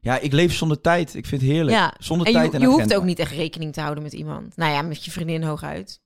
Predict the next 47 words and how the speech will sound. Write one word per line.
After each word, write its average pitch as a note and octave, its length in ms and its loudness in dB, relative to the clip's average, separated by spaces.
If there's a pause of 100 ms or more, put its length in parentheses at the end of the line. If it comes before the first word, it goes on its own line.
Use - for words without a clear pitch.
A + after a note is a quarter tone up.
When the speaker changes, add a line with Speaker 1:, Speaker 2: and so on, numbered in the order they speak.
(240)
Speaker 1:
Ja, F#3 220 -6
en - 120 -10
mijn D2+ 160 -12
kinderen. G2+ 520 -6 (1300)
Speaker 2:
Ja, A#3 200 -6
heb, B3+ 180 2
ga - 180 2
je, C#4+ 260 0
is A#3+ 180 -4
Speaker 1:
Ik - 0 -
Speaker 2:
het - 0 -
Speaker 1:
heb G#3 100 -4
Speaker 2:
nu D#4 60 -2
Speaker 1:
er D4 60 -2
Speaker 2:
weer D4+ 100 2
een C#4+ 80 0
Speaker 1:
vijf. D4+ 80 0
Speaker 2:
nieuw D4 60 -2 (140)
dingetje F4 260 -2
van D#4 220 2
je D#4+ 80 2
dat - 160 -2
je C4+ 80 -6 (100)
het C#4 200 2
over A3+ 160 2
je A#3 80 2
kinderen D#4 420 -2
gaat C4+ 220 2
hebben C4 200 2
die B3 100 -2
nog B3 100 -2
niet B3 140 -4
bestaan? A#3+ 440 -2
Speaker 1:
Die, C3 200 2 (360)
hoe D3 240 4
weet F#3 160 6
je C#3 80 4
dat G2 140 0
nou? E2+ 240 -2 (500)
Ik - 160 -4
communiceer C#3+ 480 4
al A2+ 80 2
met E2+ 180 -2
ze. - 200 -10 (100)
Ze - 120 -12
komen E3+ 260 2
eraan. B2+ 360 2